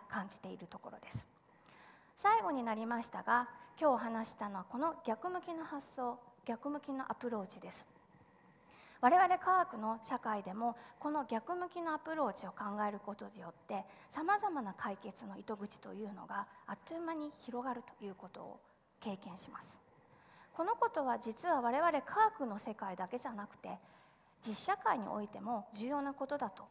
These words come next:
思います。例えば皆さんが新しいプロジェクトを立ち上げるということをしようと思うと、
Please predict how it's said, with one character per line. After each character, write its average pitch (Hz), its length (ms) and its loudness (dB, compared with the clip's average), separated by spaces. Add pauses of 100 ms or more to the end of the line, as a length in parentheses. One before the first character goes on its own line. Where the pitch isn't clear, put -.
思 190 220 -4
い 175 60 -10
ま 151 140 -10
す。 - 200 -20 (720)
例 370 80 6
え 392 40 6
ば 285 120 4
皆 247 260 0
さ 269 120 0
ん 220 60 -4
が 190 180 -2
新 311 200 4
し 359 140 -6
い 320 40 -8
プ 269 140 -6
ロ 302 100 0
ジ 285 120 -2
ェ 220 40 -4
ク - 80 -14
ト 180 100 -10
を - 40 -16
立 - 200 -12
ち - 60 0
上 269 100 2
げ 254 120 0
る 190 80 -8
と - 120 -18 (240)
い 226 60 -2
う 226 60 -4
こ 220 140 -4
と 214 120 -8
を 190 40 -8
し - 140 -6
よ 247 80 0
う 233 60 0
と 190 120 -10
思 196 220 -4
う 185 100 -8
と、 190 200 -6